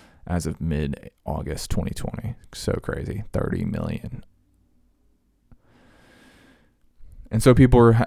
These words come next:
people have their gripes. I get it. But, um, you know, I, I wouldn't assume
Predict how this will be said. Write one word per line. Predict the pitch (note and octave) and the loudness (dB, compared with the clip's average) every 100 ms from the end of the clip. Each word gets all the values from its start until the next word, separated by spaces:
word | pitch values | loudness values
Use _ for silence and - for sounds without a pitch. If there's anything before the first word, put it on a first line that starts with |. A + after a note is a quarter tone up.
| G2 G#2 | 0 2
people | B2 A#2 | 4 4
have | G2+ | 2
their | F#2+ | 0
gripes. | F2 C2+ - - - _ _ _ - | -4 -4 -6 -10 -14 _ _ _ -6
I | F#2+ | -6
get | - C2+ | -4 -6
it. | - - _ - - _ _ _ _ _ _ - - | -6 -12 _ -20 -20 _ _ _ _ _ _ -20 -10
But, | G#2 G#2+ G2 - | -2 0 0 0
um, | G2+ F#2+ F2 E2+ D2+ G#2+ - - | 0 2 0 -2 -6 -10 -12 -6
you | A2+ | -6
know, | D#2 G#2 _ _ _ _ _ _ _ _ _ _ _ _ _ _ _ - | -6 -10 _ _ _ _ _ _ _ _ _ _ _ _ _ _ _ -2
I, | A2 B2+ C3+ A#2+ - | 2 4 2 0 -6
I | - G2 | -2 0
wouldn't | G#2+ A2+ G#2+ G#2 G2+ - - | 2 0 2 0 -2 -6 -6
assume | - - - A2 F#2 D#2+ F2+ A2+ | -6 -2 0 0 0 -4 -8 -10